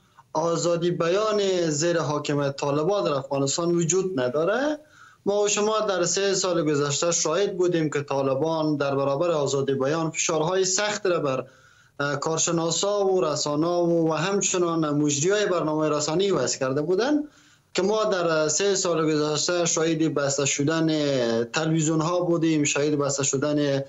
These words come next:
رسانه‌های صوتی بودیم و همچنان شاهد لطکوب خبرنگارا بودیم، شاهد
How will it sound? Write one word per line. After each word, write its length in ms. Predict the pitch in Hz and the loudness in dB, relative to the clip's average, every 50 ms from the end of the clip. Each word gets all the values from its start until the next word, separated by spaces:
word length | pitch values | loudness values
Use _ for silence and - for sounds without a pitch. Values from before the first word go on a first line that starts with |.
| - - - - _ _ - | -10 -18 -20 -20 _ _ -4
رسانه‌های 600 | 135 139 143 147 143 - 156 156 165 170 175 170 | -2 -2 -2 -2 -2 -2 0 0 0 0 0 0
صوتی 480 | - - 160 151 151 143 - - 214 | 0 0 0 0 0 0 0 0 0
بودیم 480 | 214 185 196 196 180 175 185 175 170 170 | 2 2 2 2 2 2 2 2 2 2
و 40 | 165 | 2
همچنان 480 | 160 190 196 202 170 - 190 180 175 | 0 0 0 0 0 0 0 2 2
شاهد 340 | 165 - - 165 170 175 170 | 2 2 2 2 2 2 2
لطکوب 580 | 170 160 156 151 147 - - - 180 180 160 165 | 2 2 0 0 -2 -4 -4 -2 0 2 2 2
خبرنگارا 720 | 139 156 147 139 143 139 139 139 139 139 147 170 180 185 | 0 0 0 0 0 0 2 2 2 2 2 0 0 0
بودیم، 380 | 170 175 175 170 165 170 156 151 | 2 2 2 2 2 2 2 2
شاهد 360 | 139 - 143 147 156 156 156 | 0 0 0 0 0 0 2